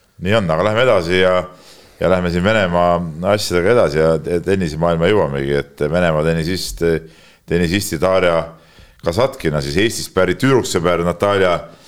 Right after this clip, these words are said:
Sabjako vihjas ühes intervjuus, et Anett Kontaveidi tervise keerasid, eh, tuksi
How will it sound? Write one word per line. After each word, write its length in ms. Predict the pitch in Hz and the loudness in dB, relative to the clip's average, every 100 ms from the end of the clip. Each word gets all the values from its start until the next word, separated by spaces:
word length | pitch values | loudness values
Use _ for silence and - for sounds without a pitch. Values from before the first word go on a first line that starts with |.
| - - _ 80 | -20 -20 _ -8
Sabjako 680 | 80 82 120 143 143 76 62 - - | -2 0 2 2 0 -4 -4 -8 -12
vihjas 480 | 65 104 - 78 73 | -4 -4 -2 -2 2
ühes 220 | 85 85 131 | 2 2 0
intervjuus, 600 | 160 104 95 95 90 - - _ _ - _ - | 0 0 2 2 0 -4 -10 _ _ -20 _ -6
et 160 | 85 80 | -6 -2
Anett 360 | 87 92 110 110 | 0 2 0 0
Kontaveidi 480 | 131 143 90 87 87 | -2 0 0 2 2
tervise 460 | 110 113 87 85 80 | 2 2 0 -2 0
keerasid, 560 | 95 92 85 85 - | 2 2 0 -4 -4
eh, 200 | 87 85 80 | 0 2 0
tuksi 460 | 113 - - 87 | -4 -4 -4 -2